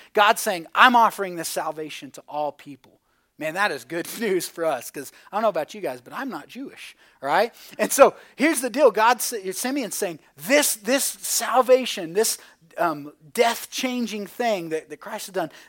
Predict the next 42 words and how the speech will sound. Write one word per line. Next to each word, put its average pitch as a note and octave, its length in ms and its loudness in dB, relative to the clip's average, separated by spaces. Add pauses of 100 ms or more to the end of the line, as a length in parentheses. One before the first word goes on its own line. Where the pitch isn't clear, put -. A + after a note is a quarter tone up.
this A#3 240 -2
is A3 140 -10
made F3 240 -4
available C#3 680 -6 (480)
through F#3 240 -6
Christ - 560 -8
to C#3 60 -8
all D3+ 340 -2
men." D#3+ 380 -8 (600)
This F#3 140 -4
is F#3 120 -6
what F3 180 2
Romans F#3 420 0
three G#3 240 -4
says D3 320 -4
in D3+ 80 -8
verses C#3+ 320 -6
twenty-nine D#3 460 -4
and C3+ 120 -12
thirty. D3+ 340 -8 (340)
"Is E3 160 -2
God A3+ 280 6
the A3 60 -2
God F#3+ 320 2
of F3 100 -2
the D3+ 60 -10
Jews F3 320 -12
only? F#3+ 420 -8 (640)
Is F#3+ 140 -2
he A#3 100 0
not F#3+ 240 4
also G#3 340 2
the F3+ 120 -6
God D#3 240 -2
of F3+ 80 -6
the C#3+ 80 -12
Gentiles? E3+ 640 0
Yes, A#3 360 4
also G#3+ 360 0
of F#3 100 0
the F#3 80 0
Gentiles, F3 560 -6